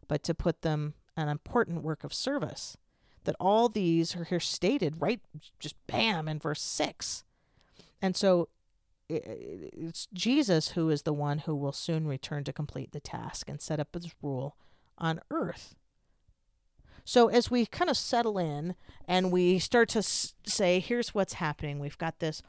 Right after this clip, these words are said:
whole overarching theme. Now, there are a couple of ways that, uh, wow, p-, powerful. So take a pause, go back. That, I have a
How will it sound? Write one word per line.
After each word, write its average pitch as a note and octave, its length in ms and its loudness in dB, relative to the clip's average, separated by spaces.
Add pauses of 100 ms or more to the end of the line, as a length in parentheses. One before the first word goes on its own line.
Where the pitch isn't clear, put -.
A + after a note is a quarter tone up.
(140)
whole D#3 480 -2
overarching C#3+ 920 -4
theme. C#3+ 260 -14 (1400)
Now, A#3+ 120 2
there C4 100 4
are B3 60 2
a - 20 -2
couple E4+ 300 2
of D4+ 60 -2
ways A3+ 280 4
that, G#3 260 -4
uh, F3 280 2 (100)
wow, F#3+ 320 6
p-, - 300 -4
powerful. G3 440 0
So F3+ 200 -2 (120)
take B3+ 200 -2
a C4 40 0
pause, G#3 460 0
go G#3+ 140 -4
back. G3+ 320 -2
That, G3+ 180 -4 (240)
I A3+ 60 -16
have - 180 -12
a - 120 -6